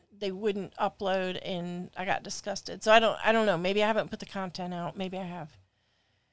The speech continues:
So when he started his globetrotting, he went to Saudi Arabia and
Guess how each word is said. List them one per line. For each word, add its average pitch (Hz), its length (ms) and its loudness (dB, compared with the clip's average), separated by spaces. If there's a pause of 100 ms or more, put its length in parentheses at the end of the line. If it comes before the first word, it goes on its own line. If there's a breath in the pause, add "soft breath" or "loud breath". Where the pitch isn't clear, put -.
(560)
So - 300 6
when 240 160 6
he 254 180 4
started 311 540 6
his 247 220 2
globetrotting, 220 1000 2 (100)
he 226 240 0
went 233 440 -2 (120)
to 190 540 0 (720)
Saudi 233 500 4
Arabia 202 840 0 (1600 soft breath)
and 214 540 6